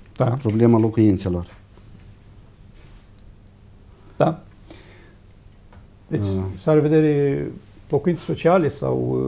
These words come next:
Speaker 1: sau în genere?
Speaker 2: Bine.
Speaker 1: Da.
Speaker 2: Uh, noi, uh, avem și o experiență în acest sens. Noi, uh, co-, suntem în situația când constatăm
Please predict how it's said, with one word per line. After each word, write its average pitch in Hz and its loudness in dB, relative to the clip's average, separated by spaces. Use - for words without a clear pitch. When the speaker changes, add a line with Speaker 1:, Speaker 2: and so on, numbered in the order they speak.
Speaker 1:
sau - -4
în 127 2
genere? 156 2
Speaker 2:
Bine. 113 8
Speaker 1:
Da. 139 -6
Speaker 2:
Uh, 95 2
noi, 117 4
uh, 101 2
avem 139 8
și 156 2
o 139 8
experiență 131 2
în 107 0
acest 110 -2
sens. 147 0
Noi, 123 4
uh, 120 2
co-, 127 -6
suntem 120 4
în 139 6
situația 131 0
când 113 -2
constatăm 127 0